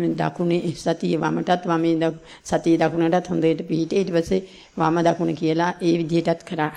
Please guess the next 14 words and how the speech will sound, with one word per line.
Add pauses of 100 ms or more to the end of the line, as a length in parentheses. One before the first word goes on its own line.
ටිකක්
දවස්. (640)
ඒ
සුළු
දවස් (400)
ප්‍රමාණයක්
කරේ. (760)
ඊට
පස්සේ
එහෙමත්
කරගෙන
යනකොට (420)
<clears throat>
සක්මන,